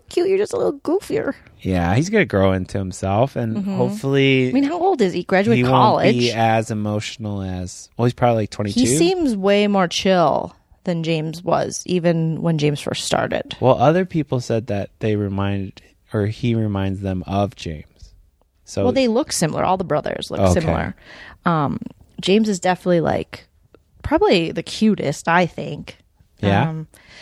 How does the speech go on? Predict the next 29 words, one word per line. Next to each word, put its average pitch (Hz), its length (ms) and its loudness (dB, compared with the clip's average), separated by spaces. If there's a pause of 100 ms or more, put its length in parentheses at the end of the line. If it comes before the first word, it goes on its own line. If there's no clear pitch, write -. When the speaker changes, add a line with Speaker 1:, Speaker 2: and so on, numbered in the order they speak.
(140)
Speaker 1:
but 202 120 -2
they 214 120 4
all 247 100 4
kinda 359 220 0
have 359 160 2
just 269 180 -6
these 254 220 2
big 180 440 0
goofy 208 360 0
heads 180 460 2
and, 160 300 -4
you 170 120 -2
know, 160 180 -4
like, 165 180 -4
big 185 200 -6
smiles, 170 640 -4
and - 260 -10 (200)
they're 269 100 -2
just 294 240 -4
goofballs. 160 680 2
They're, 220 160 4
Speaker 2:
Yeah. 185 120 -2 (280)
Speaker 1:
I 226 100 0
don't 240 140 0
know 147 100 -4
what - 220 -10
you - 60 -18
call - 260 -14
it. - 80 -16